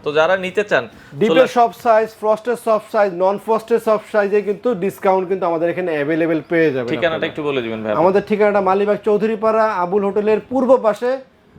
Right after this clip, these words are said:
Speaker 2: মনে রাখবেন, ফুট ওভার ব্রিজের সিঁড়ির নিচে আমাদের দোকান রায়হান ইলেকট্রনিক্স।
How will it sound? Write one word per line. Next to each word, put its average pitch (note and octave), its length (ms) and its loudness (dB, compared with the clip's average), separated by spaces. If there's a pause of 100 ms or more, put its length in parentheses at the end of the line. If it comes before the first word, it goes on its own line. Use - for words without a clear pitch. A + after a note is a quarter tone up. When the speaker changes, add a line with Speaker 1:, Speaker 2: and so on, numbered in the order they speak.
(140)
Speaker 2:
মনে F3+ 200 0
রাখবেন, A3 260 2
ফুট A#3 320 -4
ওভার A#3+ 180 4
ব্রিজের A3 300 -2
সিঁড়ির G#3+ 380 -4
নিচে G#3 320 -2
আমাদের G#3 300 0
দোকান G#3+ 300 -2
রায়হান F3 320 0
ইলেকট্রনিক্স। A3 500 -2